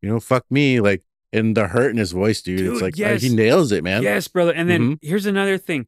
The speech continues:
Speaker 2: W-, whenever Jimmy Smith's character has a heart-to-heart talk,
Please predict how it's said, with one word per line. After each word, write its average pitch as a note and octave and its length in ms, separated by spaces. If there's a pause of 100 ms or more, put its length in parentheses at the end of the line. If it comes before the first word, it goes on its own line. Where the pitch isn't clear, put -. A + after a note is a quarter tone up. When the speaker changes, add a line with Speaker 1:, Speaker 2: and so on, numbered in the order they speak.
(460)
Speaker 2:
W-, F3+ 200
whenever F3+ 460
Jimmy G3 360
Smith's F3 500
character F#3+ 440
has F#3 260
a D3 120 (120)
heart-to-heart F3 580
talk, C3+ 400